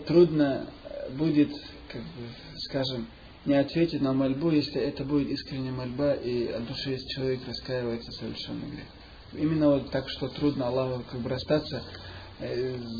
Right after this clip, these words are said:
с того, что сейчас у него копилку пришло, чтобы наказать, он ждет, не дождется, чтобы наказать,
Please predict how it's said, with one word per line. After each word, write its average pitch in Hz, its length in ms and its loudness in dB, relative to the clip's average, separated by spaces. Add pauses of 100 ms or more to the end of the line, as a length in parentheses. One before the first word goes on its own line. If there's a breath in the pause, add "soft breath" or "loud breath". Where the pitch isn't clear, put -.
(160)
с 127 100 -12
того, 135 200 2
что 131 280 -4
сейчас 127 240 -6
у 135 60 -2
него 131 160 2
копилку 139 440 0
пришло, 139 340 0
чтобы 143 220 0
наказать, 139 480 2
он 135 120 -2
ждет, 143 260 2
не 147 80 6
дождется, 135 460 2
чтобы 127 220 -6
наказать, 135 380 -2